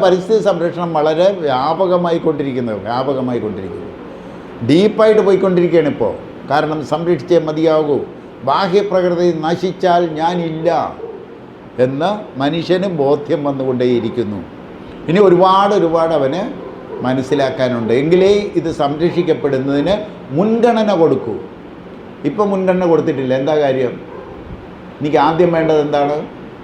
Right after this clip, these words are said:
കാറാണ്. കാറിന് എന്താ വേണ്ടേ? റോഡാണ്.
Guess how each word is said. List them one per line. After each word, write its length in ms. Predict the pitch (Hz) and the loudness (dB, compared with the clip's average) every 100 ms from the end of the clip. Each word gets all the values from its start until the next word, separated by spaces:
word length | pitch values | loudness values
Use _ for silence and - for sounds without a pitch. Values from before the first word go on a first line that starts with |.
| - - - - - - - - - - - | -18 -16 -16 -16 -16 -16 -16 -16 -16 -16 -8
കാറാണ്. 600 | 113 120 127 131 123 107 98 90 - - - - - - - | -2 0 2 2 2 0 -6 -12 -14 -16 -16 -14 -12 -10 -2
കാറിന് 400 | 143 151 180 185 180 | 2 4 4 4 2
എന്താ 160 | 175 165 | 2 4
വേണ്ടേ? 260 | 156 151 156 180 - - - - - - - - - - - - - 151 131 | 2 0 -2 -4 -8 -12 -14 -16 -16 -14 -14 -12 -12 -12 -14 -14 -6 -2 2
റോഡാണ്. 640 | 139 143 151 143 123 113 | 4 4 4 4 2 -2